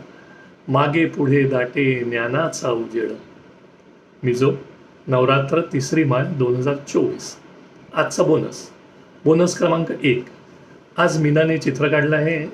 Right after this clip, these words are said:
निरांजनाचं, अर्थात हा जरा डेकोरेटिव्ह दिवा आहे, अर्थातच स्टील ग्रे रंगाचा. बारीक नक्षी आणि कलाकुसर सुंदर रेखाटली आहे.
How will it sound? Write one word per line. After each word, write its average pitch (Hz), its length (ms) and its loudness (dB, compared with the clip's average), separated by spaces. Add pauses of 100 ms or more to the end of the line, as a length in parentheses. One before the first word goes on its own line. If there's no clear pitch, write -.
(120)
निरांजनाचं, 156 760 0 (680)
अर्थात 143 260 0 (300)
हा 143 60 0
जरा 156 200 4
डेकोरेटिव्ह 180 760 2
दिवा 131 240 2
आहे, 113 220 -2 (560)
अर्थातच 160 440 0
स्टील 170 520 -2 (140)
ग्रे 135 220 4
रंगाचा. 104 480 -4 (880)
बारीक 139 420 2
नक्षी 135 540 0
आणि 131 180 0
कलाकुसर 131 760 -2 (100)
सुंदर 160 480 -4
रेखाटली 120 380 -6
आहे. - 200 -12